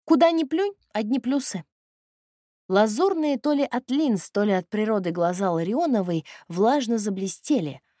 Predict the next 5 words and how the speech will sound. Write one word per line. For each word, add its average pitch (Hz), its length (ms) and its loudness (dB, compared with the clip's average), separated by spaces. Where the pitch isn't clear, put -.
Полная 233 400 2
грудь, 233 360 -2
приподнятая 190 680 -2
корсетом, 202 600 -4
всколыхнулась. 202 960 -2